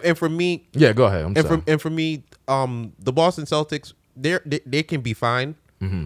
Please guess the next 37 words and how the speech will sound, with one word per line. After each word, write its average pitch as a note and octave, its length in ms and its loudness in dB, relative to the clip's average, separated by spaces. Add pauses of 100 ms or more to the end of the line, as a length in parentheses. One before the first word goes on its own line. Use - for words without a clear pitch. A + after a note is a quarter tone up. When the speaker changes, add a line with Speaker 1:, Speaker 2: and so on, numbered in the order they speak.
Speaker 1:
but B2+ 180 2
they C#3 100 2
have D3+ 200 4
to C3+ 80 -8
get B2+ 260 -2
together. A#2+ 240 -2
They B2+ 140 2
have D3 160 0
to C3+ 120 -4
understand A2 680 -4 (360)
this C#3 200 -2
is C#3 120 0
a B2+ 80 2
unit A#2+ 440 -2
type A2 320 0
thing. E2+ 260 -6 (100)
Speaker 2:
It A2+ 100 2
Speaker 1:
It's F2 100 2
Speaker 2:
is. D#2+ 60 -4
Speaker 1:
easy E3+ 240 2
for C#3 120 -2
them. G2 220 -2 (560)
They're A3+ 240 6
better. E3 420 0 (220)
I B3 100 8
think C#4 220 -2
they're F#3+ 100 4
better D#3 260 2
than C3+ 220 2
Philadelphia. B2 640 0 (340)
I C#3+ 80 4
think C#3 200 -2
they're C3+ 100 2
better C3 300 2
than C3 240 0 (180)
Speaker 2:
Toronto. D#2+ 420 -8
Speaker 1:
Toronto. E3+ 500 2